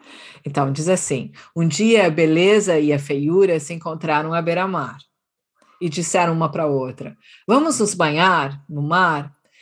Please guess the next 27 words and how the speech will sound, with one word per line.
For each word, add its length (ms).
Aí 160
eles 320
entraram, 580
né, 320
no 160
mar, 480
eles 220
se 140
despiram 880
e, 440
e 40
nadaram 440
nas 220
águas 680
do, 240
do 140
mar. 340
E 80
depois 540
de 80
um 200
tempo, 720
a 100
feiura 640
voltou 440
pra 200
praia 720